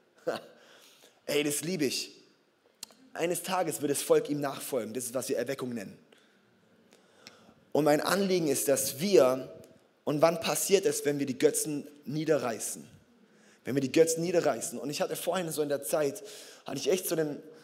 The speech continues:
den Impuls, so, hey Gott, Gott sieht, ich hatte echt so stark, ey,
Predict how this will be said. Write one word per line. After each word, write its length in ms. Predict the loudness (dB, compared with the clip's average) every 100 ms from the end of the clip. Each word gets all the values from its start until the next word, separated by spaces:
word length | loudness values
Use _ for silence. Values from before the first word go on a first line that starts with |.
| -20 _ -10
den 120 | -6
Impuls, 520 | -6 -6 -4 -2 -2
so, 120 | -2 -2
hey 140 | -4
Gott, 460 | -2 -2 -2 -8 -12 -20 -20 -20 -20 -20 _ _ _ _ _ _ _ _ _ _ _ -20 _ _ _ _ _ _ _ _ _ _ _ _ _ _ _ _ _ _ _ _ _ -20 _ 0
Gott 200 | 0 4
sieht, 500 | 2 2 -2 -4 -10 -14 -20 -20 _ -20 -20 -20 -20 _ _ _ _ _ _ _ _ _ _ _ _ _ _ _ -18 -18 -16 -8
ich 160 | -4
hatte 120 | 0 -2
echt 160 | -2
so 100 | -2
stark, 320 | 0 0 -2 0
ey, 160 | -2